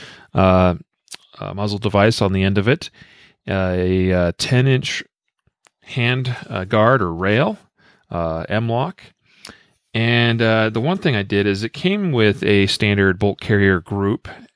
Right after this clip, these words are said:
uh, but I went ahead and also ordered their, uh, nickel boron, uh, treated, uh, bolt carrier group.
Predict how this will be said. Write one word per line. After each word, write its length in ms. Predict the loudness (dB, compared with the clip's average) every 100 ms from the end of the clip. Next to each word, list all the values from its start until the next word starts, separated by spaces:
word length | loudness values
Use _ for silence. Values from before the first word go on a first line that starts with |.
| _
uh, 260 | -6 -4 -2
but 140 | 0
I 80 | 0
went 160 | 2 2
ahead 260 | 2 0
and 100 | 0
also 320 | -4 -4 -2
ordered 460 | -4 -2 -2 -2 -6 -12 -20 -20 -20 -8
their, 560 | 0 4 4 4 4
uh, 220 | 2 2 0
nickel 240 | -2 -4
boron, 540 | -2 0 2 0 -4 -10
uh, 320 | -8 -8 -8 -10
treated, 440 | -4 0 0 0 -6 -20 _ _ _ _ _ _ _ -8
uh, 160 | -6 -2
bolt 220 | -2 0
carrier 260 | 2 2 2
group. 320 | 0 -2